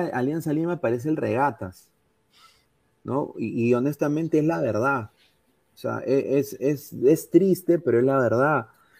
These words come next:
Eh, se ha, se ha vuelto un club, un té de tías, un club de alta alcurnia, un Lima Cricket, se ha vuelto un, ¿no? un club de, de la fap, se ha vuelto algo ya, eh, de otro tipo, y entonces estos tipos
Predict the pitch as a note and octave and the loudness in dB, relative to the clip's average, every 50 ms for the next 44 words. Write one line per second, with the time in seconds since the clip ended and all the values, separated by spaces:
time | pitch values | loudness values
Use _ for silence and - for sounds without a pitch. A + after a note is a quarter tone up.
0 | _ - _ _ _ _ - A#2 A2+ A#2 A2+ A2+ A2 A2 A2 A2 - - C3+ C#3 | _ -20 _ _ _ _ 0 2 2 4 2 2 0 0 -2 -2 -2 -2 -2 -2
1 | C#3 C3+ - D3 C#3+ D3+ D#3+ D#3+ D3+ - D#3+ D#3 D#3+ C#3 - D#3+ D#3+ E3 E3+ D#3+ | -2 -4 -4 -2 0 0 0 0 0 -2 -2 -4 -2 -2 0 4 4 4 4 4
2 | D3+ - - D#3+ D#3+ D3+ - E3 E3+ E3 C#3+ C3+ - - F3 F3+ F#3 F3+ E3+ D#3 | 2 -2 -4 -4 -2 0 0 2 4 4 2 2 0 0 0 4 4 4 4 4
3 | C3 - - D#3 D#3 D3 - D#3 D#3+ E3 E3+ D#3+ D3 C#3+ C#3+ C#3 D3 D#3 C#3+ - | 2 -4 -6 -6 -6 -4 -2 0 2 2 2 0 0 0 0 0 0 -2 -4 -4
4 | D3 B2+ B2 A#2+ - - E3 F3+ F#3 F3+ E3 D#3 D3+ D3 D3 D3 C#3+ C#3+ C#3+ - | -2 -2 -2 -4 0 4 6 8 8 8 6 4 0 -4 -4 -2 -2 -4 -4 -4
5 | C3+ C#3 D3 D3+ D#3 D#3 D3 B2 A2+ - - D3 E3+ F#3 D#3+ - - D3+ D3+ D3+ | -4 -4 -2 -2 -4 -4 -4 -6 -6 -4 -4 -2 -2 -2 -4 -6 -4 -4 -4 -4
6 | D3+ _ - - C3+ C#3 C#3+ D3 C#3+ - - D3 C#3+ C#3 C3 B2+ C3 C3+ C3+ C3+ | -6 _ -4 -2 0 0 0 -2 -4 -4 -2 0 2 2 2 2 0 -2 -4 -6
7 | C3 B2+ B2 A#2+ A#2 A#2 _ _ _ _ _ _ _ _ _ _ _ _ _ _ | -6 -8 -8 -10 -12 -16 _ _ _ _ _ _ _ _ _ _ _ _ _ _
8 | - A2+ A#2+ B2+ C3 B2 A#2 A2 G2+ F#2 C#2 B1+ - - - G#1+ A1+ C3+ C3 B2+ | -6 -6 -4 -4 -2 -2 -2 -2 -2 -4 -4 -6 -8 -8 -8 -4 0 0 0 2
9 | - D3 D#3 D#3 D3+ D3+ D3+ C#3+ C3+ B2 A#2 A2+ A2 G#2+ G#2+ G#2 G2 G2+ G2+ G2 | 4 4 4 4 4 4 4 4 4 2 2 0 0 0 -2 -4 -4 -6 -4 0
10 | G#2+ G#2+ G#2 G2 G2 - - - E3+ F#3 F3 D#3 - - - - B2+ D3 E3 F3 | 0 2 2 0 -2 0 2 4 6 6 6 4 2 -4 -8 -6 -4 -2 -2 -2
11 | - - F#3 E3+ D#3 D#3 E3+ F3+ F#3 F#3 F3 D3+ C#3 C3 A#2+ A2 A2+ A#2 B2+ C3+ | -2 0 0 2 2 4 4 6 6 6 6 4 4 2 2 2 0 0 -2 -2
12 | D#3 E3+ F3 E3+ E3 D3+ C3 A2+ A2 G#2+ F#2 D#2 F#2 F2 E2+ - - - - G2 | -2 -2 -2 -4 -4 -4 -4 -6 -6 -8 -10 -12 -14 -14 -14 -16 -16 -18 -20 -20
13 | - _ _ - A2+ A#2 C#3+ D#3 - C#3+ C3 C3 - E3 D#3 C3 - E3 F3 F#3 | -20 _ _ -4 -2 -2 -2 0 0 -2 -2 0 0 -2 -2 0 2 4 4 6
14 | E3 C3 A2+ A#2 C3+ C#3 B2+ D#3 D3 - D#3 C3+ - - E3+ D#3+ - E3+ E3+ F3+ | 4 2 0 0 0 0 0 -2 -4 -6 -6 -6 -4 -4 -2 0 2 4 4 4
15 | F3 - | 2 0